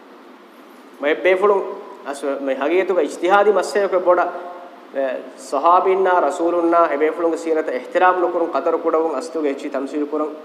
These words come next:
මිහුන් අලගොන් මෙන් තෙරේ මිහුන් නිකුතුම කිය. සනෙක්ක අලගොන් මේ හිට්ටෝක හැබතු වර බොඩ ගෙල්ලේ කමෙන් එබේෆලුන්. තාරීහි ගොතුන් ආසුරි වාහකතන් අලගොන් මෙන් කියාලු මස්. මෙහානිස්ක කුර්ආනුගේ ආසේර රසූල් බේකලුන්ගේ වාහකතක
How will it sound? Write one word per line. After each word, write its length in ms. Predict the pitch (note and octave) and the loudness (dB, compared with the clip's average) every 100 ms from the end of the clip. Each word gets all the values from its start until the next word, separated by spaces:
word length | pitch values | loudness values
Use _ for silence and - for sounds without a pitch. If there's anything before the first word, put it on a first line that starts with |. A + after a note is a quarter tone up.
| - - - | -20 -20 -8
මිහුන් 300 | C#3+ D#3 C3+ | -4 -2 -2
අලගොන් 280 | B2+ E3 F3 | 0 0 0
මෙන් 120 | E3+ | 0
තෙරේ 180 | E3 D3 | 0 0
මිහුන් 220 | D3 B2 | -2 -2
නිකුතුම 340 | B2+ - C3 | -6 -8 -8
කිය. 120 | B2+ | -8
සනෙක්ක 280 | B2 E3+ F3 D3+ - - - - | -6 -4 -2 -4 -6 -14 -18 -8
අලගොන් 340 | D3+ D3 F#3+ G#3 | 0 2 2 2
මේ 120 | F3+ | 0
හිට්ටෝක 320 | F3 F3+ C#3+ | 0 -2 -2
හැබතු 420 | C3+ E3+ G3 G#3 | 0 0 0 0
වර 160 | F3 D#3+ | 0 -2
බොඩ 200 | D#3+ D#3 | -2 -2
ගෙල්ලේ 320 | C#3 C3+ C#3 | -2 -2 -2
කමෙන් 240 | C3+ B2+ A#2+ A2 | -4 -8 -10 -12
එබේෆලුන්. 420 | C3 C3 - A#2+ - - - - - - - | -8 -8 -8 -12 -14 -20 -20 -20 -20 -20 -8
තාරීහි 460 | - D#3+ G#3+ B3 A#3+ | 4 6 6 4 4
ගොතුන් 280 | G#3+ G#3+ G3 | 2 2 0
ආසුරි 320 | F#3 F#3 D#3 | 0 -2 -2
වාහකතන් 520 | C#3+ E3 G3+ G3 F#3+ | 2 2 0 -4 0
අලගොන් 260 | E3 F3 F3+ | 2 2 2
මෙන් 120 | F3 | -2
කියාලු 360 | E3+ E3+ E3+ E3+ | -2 0 2 2
මස්. 160 | D3+ C#3+ C#3+ - | -2 -6 -10 -6
මෙහානිස්ක 380 | E3 F3+ E3 D#3 | -2 -2 -2 -6
කුර්ආනුගේ 520 | D3+ E3+ G3+ G#3+ G#3 F#3 | -2 4 6 6 4 2
ආසේර 360 | F#3 G3 G3 F3 | 0 0 -2 -2
රසූල් 300 | D3+ - F#3+ | -4 -4 -2
බේකලුන්ගේ 440 | F#3 F#3 F#3+ F3 D3 | 2 2 2 0 2
වාහකතක 500 | D3+ E3+ E3+ E3+ | 2 2 -2 -2